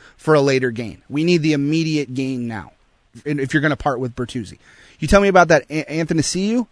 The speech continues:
I, I maybe take the, the loss now for a gain later, but I see something in Bertuzzi that's gonna contribute across the board the whole time he's here. I don't necessarily see that with Athanasiou.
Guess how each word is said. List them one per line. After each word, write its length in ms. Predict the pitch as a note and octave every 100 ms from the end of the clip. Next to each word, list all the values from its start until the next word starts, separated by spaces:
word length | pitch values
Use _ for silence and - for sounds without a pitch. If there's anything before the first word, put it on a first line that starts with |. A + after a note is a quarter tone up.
| -
I, 220 | D#3 D#3
I 40 |
maybe 260 | E3+ F3+ E3+
take 240 | D3+ F3
the, 260 | D3 E3+ C#3+ D3
the 120 | C#3+
loss 380 | C#3 D3+ D3 -
now 280 | D3+ D3 D#3
for 180 | - C#3
a 40 |
gain 280 | C3 C#3+ C3+
later, 400 | C3 C#3 E3+ G#3+ _ _ - _ _
but 140 | D3+ - _ _ _ _
I 100 | D#3
see 260 | D3+ - G3
something 320 | - F3 E3+
in 80 | E3
Bertuzzi 440 | D3+ - F3+ D3+ D3+
that's 160 | D#3+
gonna 200 | - D#3
contribute 600 | - D3+ - F3 D#3 D3+ - _ _
across 360 | C3+ - E3 -
the 80 | D3+
board 320 | D3 D3+ C#3+ - - _ -
the 80 |
whole 160 | C#3+ D#3+
time 220 | D3+ C3
he's 120 | A#2
here. 160 | - F#2+
I 80 | B2+
don't 140 | C#3+
necessarily 500 | D3 - C3+ D3+ D3
see 220 | C3+ F3+ D3+
that 140 | A#2+
with 100 | A#2
Athanasiou. 580 | G#2 G#2+ F#2 - -